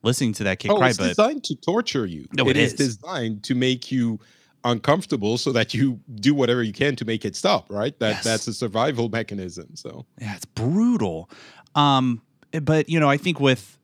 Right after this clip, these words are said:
Speaker 1: with her, it, it just ended up working to, you know, I, I, I learned different ways that I could handle that.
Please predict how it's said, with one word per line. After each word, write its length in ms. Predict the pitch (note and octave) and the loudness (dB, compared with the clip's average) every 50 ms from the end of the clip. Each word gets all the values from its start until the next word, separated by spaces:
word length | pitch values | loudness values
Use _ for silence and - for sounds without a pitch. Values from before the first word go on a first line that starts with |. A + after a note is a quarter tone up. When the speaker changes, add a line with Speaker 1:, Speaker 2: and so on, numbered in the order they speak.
| _ _ - | _ _ -2
Speaker 1:
with 180 | B2+ B2+ A#2+ - | 0 0 0 0
her, 300 | - - A#2+ A#2+ A#2 A2+ | 0 2 4 4 4 4
it, 160 | G#2+ G#2 F#2 - | 4 2 0 -2
it 160 | - A#2 A2 | -6 -6 -4
just 300 | - A2 G#2 G2+ - - - | -2 -2 -2 -2 -4 -6 -4
ended 220 | - A#2 G#2+ G2+ G#2+ | -4 -4 0 2 2
up 180 | G2+ G2 - _ _ _ _ - | 2 2 0 _ _ _ _ -12
working 720 | A2+ G#2+ A2 A2+ A2 - - A#2 A2 G#2+ G#2 G2+ G2 F#2+ - | -2 2 2 4 2 2 0 -2 -2 0 -2 -2 -4 -4 -6
to, 260 | - - G2+ F#2+ F2 - - | -4 -2 -2 -2 -4 -4 -2
you 80 | - A2 | 0 0
know, 100 | G2+ F#2+ | 2 2
I, 220 | G2 G2 G2+ G2+ | 4 4 2 2
I, 140 | - G#2+ G#2 - | 2 2 2 2
I 120 | A2 A2+ G#2+ | 2 2 2
learned 760 | G2+ G2 G2+ A2 A2+ A2+ A2+ A2+ A2 G#2+ G#2 F2+ - G#2 A2 | 2 2 2 2 4 4 4 4 2 2 0 -2 -4 -4 -2
different 420 | G#2+ G#2 - - G#2+ G2+ F#2+ - - | -2 -2 0 0 0 0 -2 -4 -8
ways 500 | B2+ A2+ A2 A2+ A2+ A2+ A2 G#2+ G#2 - | -8 -2 2 2 4 4 4 2 2 0
that 120 | - G2 G2 | 0 2 2
I 140 | F#2+ F#2+ | 2 2
could 180 | F#2+ - G2+ F2+ | 0 -2 -6 -6
handle 460 | - - - C3+ C3 C3 A#2+ A2 G2+ | -6 -6 -4 -2 0 0 0 0 0
that. 360 | F#2 F#2+ F#2 F#2 F2+ F2+ - | 2 2 2 2 2 0 -4